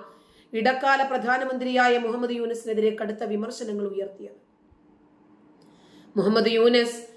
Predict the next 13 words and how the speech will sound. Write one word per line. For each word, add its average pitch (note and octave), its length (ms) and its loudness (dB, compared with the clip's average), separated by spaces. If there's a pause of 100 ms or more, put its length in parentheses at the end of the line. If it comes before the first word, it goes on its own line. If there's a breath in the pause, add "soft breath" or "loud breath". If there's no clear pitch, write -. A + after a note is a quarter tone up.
(260 loud breath)
വംശഹത്യ D4 580 2
നടത്തുകയാണെന്നും C4+ 800 0
ഹിന്ദുക്കൾ C4 400 0
ഉൾപ്പെടെയുള്ള C4 440 2
ന്യൂനപക്ഷങ്ങളെ B3 680 0
സംരക്ഷിക്കുന്നതിൽ A#3+ 840 -2
പരാജയപ്പെട്ടെന്നും A#3 840 0
ഹസീന G#3 320 -4
ആരോപിച്ചു. G#3 480 -10 (1040 soft breath)
പിതാവ് A#3+ 380 4
ഷെയ്ഖ് A#3 320 0
മുജീബുർ A#3+ 400 -2
റഹ്മാനെ B3+ 420 2